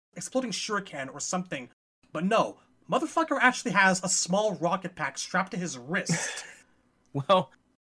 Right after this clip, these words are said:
Speaker 2: well, Sector's bio in nine specifically said that the reason he loves being Lin Kuei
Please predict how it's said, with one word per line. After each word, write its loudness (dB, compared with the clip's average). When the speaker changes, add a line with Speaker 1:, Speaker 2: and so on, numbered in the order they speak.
Speaker 2:
well, -2
Sector's 2
bio 6
in 2
nine 4
specifically -4
said 0
that 4
the -4
reason 0
he -4
loves 2
being -2
Lin -2
Kuei 0